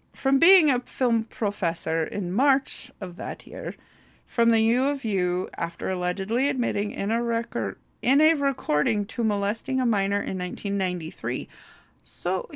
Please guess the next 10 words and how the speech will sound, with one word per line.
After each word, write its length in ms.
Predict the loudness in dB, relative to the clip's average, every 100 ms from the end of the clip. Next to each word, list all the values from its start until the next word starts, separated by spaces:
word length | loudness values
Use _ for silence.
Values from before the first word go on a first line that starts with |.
| -8
you 160 | -6
know, 160 | -4 -6
he 100 | -8
did 200 | -8 -6
more 300 | -4 -4 -2
than 180 | -2 -2
just 280 | -4 -8 -8
one 340 | -6 -6 -8
diddling. 520 | -6 -6 -4 -2 -2 -4 _ _ _ _ _ _ _ _ 2
Uh, 1200 | 4 6 4 2 0 -2 -2 -2 -2 -4 -4